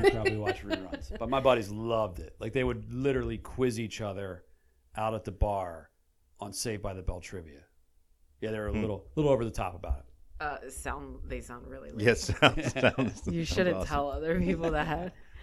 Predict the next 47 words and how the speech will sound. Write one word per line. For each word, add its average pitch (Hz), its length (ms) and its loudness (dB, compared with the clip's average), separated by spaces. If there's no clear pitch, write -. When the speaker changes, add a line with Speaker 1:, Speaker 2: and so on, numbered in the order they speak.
Speaker 1:
Um, 175 480 12
Sabrina 208 360 6
the 214 100 6
Teenage 196 400 0
Witch. 175 460 -2
Speaker 2:
Familiar? 113 480 -2
Speaker 1:
It 196 40 -16
was, 185 140 -10
like, 151 220 -6
Saturday 147 560 4
morning. 139 500 -8
Speaker 2:
Didn't 147 180 -2
she 165 160 -2
have 151 160 0
Speaker 1:
Or 196 120 4
Speaker 2:
the, - 60 4
like, 117 120 2
Speaker 1:
T 113 60 -8
G 196 160 -6
I 151 100 -4
Friday. 131 540 -2
Friday 135 220 2
Speaker 2:
didn't, 123 60 -8
Speaker 1:
night. 117 100 -6
Speaker 2:
didn't 147 160 -4
Sabrina 131 400 -2
have 117 160 -2
that, 110 160 -4
like, 107 180 -8
puppet - 380 0
cat 98 320 -8
Speaker 1:
Wasn't 190 200 2
a - 20 -2
puppet, 139 300 0
it 131 40 2
was 135 120 -4
a 139 60 -6
real 120 160 0
cat. - 340 -6
Speaker 2:
Oh, 156 100 4
was 143 180 2
it 175 60 0
a 160 40 0
real 156 100 6
Speaker 1:
Salem, 131 280 2
Speaker 2:
cat? - 200 -8
Yeah. 135 200 -4